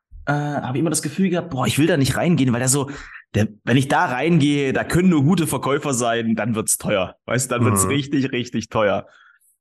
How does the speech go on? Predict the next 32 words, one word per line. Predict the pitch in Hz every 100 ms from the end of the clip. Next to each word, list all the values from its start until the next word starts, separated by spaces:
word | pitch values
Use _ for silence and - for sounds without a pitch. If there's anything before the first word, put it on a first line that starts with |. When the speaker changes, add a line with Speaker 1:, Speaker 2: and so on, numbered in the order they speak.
| _ -
Speaker 1:
Und | 113 113 -
Schmidi | - 175 233 120
damals | 85 104 131
hat | 147
mir | 143 139
gesagt, | 120 127 160 -
„Ey, | 110
geh | 117
mal | 156
da | 143 110
rein.“ | 110 95 85 85 _ -
Ja, | 98 117 110
liebe | 113 120
Grüße | - 123 113
gehen | 110
noch | 104
mal | 98
raus. | 101 107 120
Und |
dann | 139 143
war | 131
ich | 139 -
drinne. | 123 107 92 - _ _ _
Und | 107
du |
kannst | 110 131 160
dir | 180
vorstellen, | - 135 156 - 139 143 147 - _ _ _
der | 95
Chef | - 170 -
war | 143
da. | 127 120 123 123 120